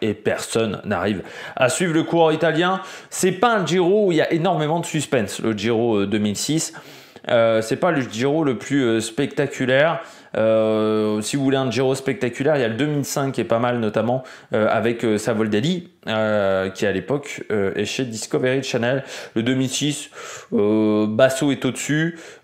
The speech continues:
Euh, bon, comment il est au-dessus ? On va pas se mentir qu'avec Ivan Basso, euh, entre deux mille, euh, entre son début de carrière et, euh, deux mille onze, deux mille douze,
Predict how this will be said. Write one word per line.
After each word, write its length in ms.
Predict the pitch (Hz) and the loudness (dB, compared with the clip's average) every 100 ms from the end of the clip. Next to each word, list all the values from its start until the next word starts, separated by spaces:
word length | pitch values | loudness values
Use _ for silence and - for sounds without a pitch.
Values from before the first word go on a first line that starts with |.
| - | 0
Euh, 260 | 113 110 | 4 2
bon, 280 | 113 131 117 | 2 0 0
comment 380 | - 151 151 147 | 2 4 4 2
il 100 | 127 | 2
est 20 | |
au-dessus ? 680 | 127 117 - 139 131 - - _ _ _ _ - - 175 | 0 0 -2 0 0 -2 -12 _ _ _ _ -20 -16 -6
On 20 | |
va 80 | 98 | -2
pas 160 | 113 | -2
se 140 | 107 113 | -2 -4
mentir 500 | 107 - 123 113 - | -4 0 0 0 0
qu'avec 600 | 113 104 104 104 107 107 | 0 2 2 0 -2 -2
Ivan 200 | 113 110 | 0 0
Basso, 580 | 110 110 104 127 120 98 | 2 2 2 0 0 2
euh, 180 | 95 95 | 2 0
entre 540 | 85 101 - 104 104 101 | 0 -2 0 2 2 2
deux 220 | 101 113 | 0 0
mille, 380 | 117 120 113 101 | 2 0 2 2
euh, 120 | 98 - - _ _ _ _ _ - - - | 0 -4 -20 _ _ _ _ _ -20 -18 -4
entre 480 | 117 - 120 113 110 | -4 0 2 4 2
son 140 | 139 | 0
début 180 | 139 131 | 0 -2
de 60 | 117 | 2
carrière 500 | 139 131 131 123 110 - | 4 4 4 2 0 -4
et, 240 | 156 151 131 | 0 2 2
euh, 140 | 117 | 2
deux 100 | 123 | 2
mille 220 | 123 123 | 0 0
onze, 220 | 139 127 113 | 0 0 0
deux 60 | |
mille 180 | 113 113 | 0 0
douze, 340 | 117 123 92 | 2 2 0